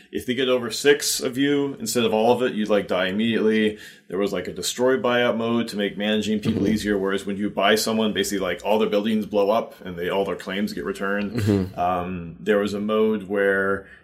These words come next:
Speaker 1: you can force buy their stock one by one by it. Anyway, I mean, it's, it's beyond the scope of this podcast to explain all these
Speaker 2: <laughs>
Speaker 1: things, but basically, each time through, I was like, "There's this new thing coming,
Speaker 2: Mm-hmm.
Speaker 1: but the default is still the same.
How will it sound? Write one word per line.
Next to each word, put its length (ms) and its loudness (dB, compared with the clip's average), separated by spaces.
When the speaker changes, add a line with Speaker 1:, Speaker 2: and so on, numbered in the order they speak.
Speaker 1:
you 160 -4
can 120 -2
force 360 0
buy 420 2
their 140 -4
stock 500 0
one 160 0
by 160 0
one 220 0
by 140 -2
it. 280 -2
Anyway, 320 0
I 40 0
mean, 180 2
it's, 320 -2
it's 140 -12
beyond 200 4
the 60 -6
scope 160 0
of 60 -2
this 100 -6
podcast 520 0
to 40 -6
explain 320 0
all 100 0
these 200 2
Speaker 2:
<laughs> 100 -4
Speaker 1:
things, 260 -2
but 140 -2
basically, 640 2
each 300 -2
time 300 2
through, 720 0
I 140 4
was 180 0
like, 180 4
"There's 240 2
this 160 -2
new 140 2
thing 280 2
coming, 680 0
Speaker 2:
Mm-hmm. 400 2
Speaker 1:
but 140 0
the 80 -6
default 440 2
is 60 -6
still 140 0
the 100 -6
same. 560 -4